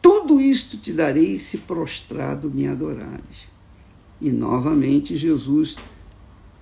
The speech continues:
recorreu ao que está escrito. Ao Senhor, está escrito, "Ao Senhor teu Deus adorarás e só a ele servirás."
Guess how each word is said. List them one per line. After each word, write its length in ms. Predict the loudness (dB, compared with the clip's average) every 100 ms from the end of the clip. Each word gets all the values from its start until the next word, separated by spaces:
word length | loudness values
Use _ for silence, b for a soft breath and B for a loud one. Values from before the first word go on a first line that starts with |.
| -20 -20 -2
recorreu 640 | 0 0 0 2 4 4
ao 80 | 4
que 100 | -2
está 220 | -8 -4
escrito. 560 | -4 -4 -4 -4 -6 -14 -16 -20 -18
Ao 200 | -4 -2
Senhor, 500 | -2 -2 -2 -2 -2
está 280 | -4 -4 0
escrito, 520 | 0 0 2 2 0
"Ao 120 | -8 -10
Senhor 500 | -8 -2 2 4 4
teu 180 | -2
Deus 320 | -2 0 0 0
adorarás 880 | -4 -2 -4 -4 -2 0 -2 -4 -14 b b b -8
e 100 | -8
só 440 | -6 -2 0 0
a 180 | -2 2
ele 340 | 4 4 2 -4
servirás." 920 | -6 -8 -6 -6 -8 -10 -16 -20 -20